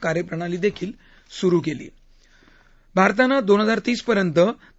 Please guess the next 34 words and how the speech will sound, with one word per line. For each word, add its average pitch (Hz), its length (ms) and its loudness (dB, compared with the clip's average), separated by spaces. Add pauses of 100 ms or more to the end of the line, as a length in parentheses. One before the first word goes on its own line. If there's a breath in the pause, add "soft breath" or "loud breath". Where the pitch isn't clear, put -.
तीनशे 220 300 2
मेट्रिक 226 380 -2
टन 214 140 2
पोलाद 190 260 0
क्षमता 185 320 -2
गाठण्याचं 165 480 -4
उद्दिष्ट 175 400 -2
ठेवलं 190 260 0
असल्याचं 175 480 0 (360 loud breath)
केंद्रीय 208 320 2
पोलाद 185 440 -2
आणि 180 300 -2
अवजड 160 300 0
उद्योग 180 260 0
मंत्री 190 360 -2 (380 soft breath)
एच 175 220 0
डी 233 120 -2
कुमारस्वामी 180 600 -4
यांनी 165 180 -2
म्हटलं 156 300 -2
आहे. 104 200 -12 (500 loud breath)
पोलादातील 226 500 4
हरित 180 200 0
क्रांती 208 480 0 (180 soft breath)
आणि 180 220 0
शाश्वत 165 500 -2 (280)
नवोन्मेषता 180 760 0 (180)
या 175 200 0
विषयावर 170 420 -2 (320 soft breath)
मुंबईत 185 420 0
आयोजित 170 300 0 (100)
छत्तीसव्या 226 500 -6
राष्ट्रीय 165 320 -4
परिषदेत 180 460 -4